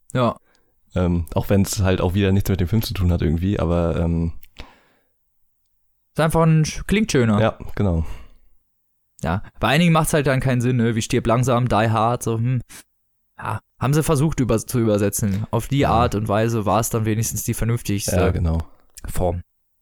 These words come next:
Speaker 1: in der es ging. Aber so Per Anhalter durch die Galaxis zum Beispiel fällt mir auch noch ganz gut ein,
Speaker 2: Ja.
Speaker 1: was do-, auf Deutsch ganz gut übersetzt wurde halt. Das heißt halt im, auf Englisch Hitchhiker's Guide to the Galaxy.
Speaker 2: Ja, es,
Speaker 1: Ist auch
Speaker 2: aber
Speaker 1: nicht
Speaker 2: da
Speaker 1: viel
Speaker 2: ist es halt,
Speaker 1: zugänglicher.
Speaker 2: ähm,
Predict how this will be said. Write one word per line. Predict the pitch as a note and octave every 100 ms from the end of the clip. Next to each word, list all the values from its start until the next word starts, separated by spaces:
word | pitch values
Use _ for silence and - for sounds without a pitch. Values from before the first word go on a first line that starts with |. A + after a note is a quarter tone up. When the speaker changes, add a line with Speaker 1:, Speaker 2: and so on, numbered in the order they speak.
| -
Speaker 1:
in | G#2+
der | G#2+
es | G2+ -
ging. | G2 E2+ _ _ _ _ _ _
Aber | - G#2+ A2+
so | A#2 A2+
Per | -
Anhalter | B2 D#3 D#3+
durch | D3 D3
die | C3
Galaxis | B2 D3 - -
zum | C3
Beispiel | A#2+ - B2
fällt | A#2+ G#2
mir |
auch | A2
noch | A#2+ A#2
ganz | A2+ -
gut | A#2
ein, | - A2 A2+ -
Speaker 2:
Ja. | F#2+ E2+ -
Speaker 1:
was | A2+ - _ -
do-, | D3+ A2+
auf | - G#2+
Deutsch | B2+ B2+ -
ganz | - A2+ A#2
gut | - C3
übersetzt | A#2 A2+ A#2 - -
wurde | G2+ F#2+
halt. | F2+ E2 G2 _ _ -
Das |
heißt | G#2 -
halt | F#2+
im, | - F#2+
auf | - -
Englisch | G2 G#2 -
Hitchhiker's | B2 - G#2 G#2 G#2+ -
Guide | G#2 G#2
to | A#2+
the | G#2
Galaxy. | G#2+ A2 F#2 - G2+ A2
Speaker 2:
Ja, | F#2+ G2
es, | F#2
Speaker 1:
Ist | - - G2+
auch |
Speaker 2:
aber | G2+
Speaker 1:
nicht | G2+ G#2
Speaker 2:
da | G#2+
Speaker 1:
viel | B2
Speaker 2:
ist | A#2+
es | G#2+
halt, | G2+ G#2+ G2
Speaker 1:
zugänglicher. | - F#2
Speaker 2:
ähm, | F#2 F2+ F2+